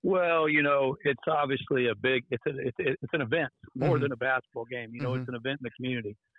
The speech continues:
Speaker 1: Usually people get, get together, they go out to eat before the game. And last year we had the opportunity to have the game in the Holman Center where we had a boy-girl doubleheader, and that was special. But I think within the last five to ten years, we've gone back to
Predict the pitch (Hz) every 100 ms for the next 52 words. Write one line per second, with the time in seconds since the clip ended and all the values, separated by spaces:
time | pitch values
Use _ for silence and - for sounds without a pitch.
0 | _ _ 143 143 127 123 135 123 131 120
1 | 123 120 - 123 127 131 123 127 131 127
2 | 123 117 123 123 123 - - 120 127 -
3 | - 131 127 123 120 120 123 120 117 110
4 | _ _ _ _ _ - 147 143 135 -
5 | 131 131 131 127 127 - 139 127 123 127
6 | 117 117 123 123 120 120 135 127 123 -
7 | 131 127 123 120 120 120 120 120 113 113
8 | 123 117 117 113 123 117 110 117 117 117
9 | 113 127 120 - 127 117 - 107 113 123
10 | _ _ _ _ _ _ - 135 - 170
11 | 143 147 131 127 131 120 - 135 120 117
12 | 131 123 123 113 123 113 123 120 120 123
13 | -